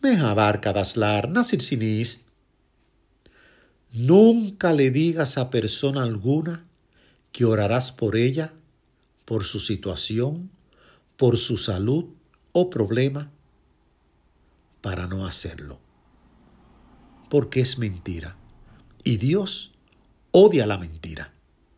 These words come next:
La gran mayoría de las personas que te dicen que orarán por ti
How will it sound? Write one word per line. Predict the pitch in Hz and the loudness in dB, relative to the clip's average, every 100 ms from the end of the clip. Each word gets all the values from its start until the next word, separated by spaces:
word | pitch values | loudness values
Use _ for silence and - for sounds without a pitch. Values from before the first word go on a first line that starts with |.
| _ _ _ _ _ - - - - | _ _ _ _ _ -20 -18 -18 0
La | 240 | 4
gran | 277 294 | 6 6
mayoría | 269 202 190 | 8 8 8
de | 180 | 8
las | 160 - | 6 2
personas | 131 123 147 139 131 | 0 2 2 2 -2
que | 127 | -2
te | 123 113 | -2 -2
dicen | 131 131 117 | -2 -2 -2
que | 120 | -2
orarán | 110 107 123 120 | -2 -2 -2 -2
por | 110 | -6
ti | - 202 196 | -4 -6 -6